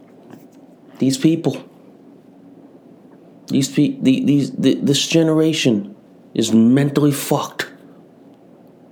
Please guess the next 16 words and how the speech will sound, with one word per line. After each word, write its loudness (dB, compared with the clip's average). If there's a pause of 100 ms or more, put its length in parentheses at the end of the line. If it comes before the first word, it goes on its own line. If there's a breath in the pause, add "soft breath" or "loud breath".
(420)
And 2
if 0
we're 4
in 2
the, 2
and, 2
and, 0
and, -2
and 0
if -4
we're 2
in 2
a 0
second 0
civil 2
war 0